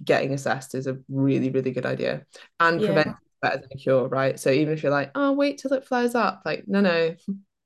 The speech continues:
Speaker 1: Like, just go now and get a bit of a
Speaker 2: Yeah.
Speaker 1: plan so that hopefully then it doesn't flare up.
Speaker 2: Yeah.
Speaker 1: Okay, this is quite a good, um, general question. Nina. Okay, bit long-winded.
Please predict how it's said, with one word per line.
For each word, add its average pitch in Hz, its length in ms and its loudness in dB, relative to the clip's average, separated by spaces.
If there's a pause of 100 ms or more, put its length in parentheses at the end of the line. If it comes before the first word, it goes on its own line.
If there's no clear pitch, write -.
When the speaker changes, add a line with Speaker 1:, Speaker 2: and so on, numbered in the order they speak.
(380)
Speaker 1:
Like, 147 280 -2
just 196 240 0
go 220 180 4
now 165 400 4
and 151 160 -2
get 151 180 2
a - 40 -2
bit 151 160 2
of 180 80 0
a - 20 4
Speaker 2:
Yeah. 151 60 -2
Speaker 1:
plan 147 320 -4
so - 180 -4
that - 160 -8
hopefully 147 480 -4
then 208 260 2
it 233 120 4
doesn't 240 280 4
flare - 220 -4
up. - 160 -6 (340)
Speaker 2:
Yeah. 185 440 -8 (1300)
Speaker 1:
Okay, 185 280 6
this 220 200 4
is 269 80 4
quite 214 240 2
a - 40 0
good, 160 280 2 (340)
um, 147 380 0
general 156 320 0
question. 139 720 -8
Nina. 196 500 4 (1120)
Okay, 214 320 4
bit 330 240 2
long-winded. 233 640 4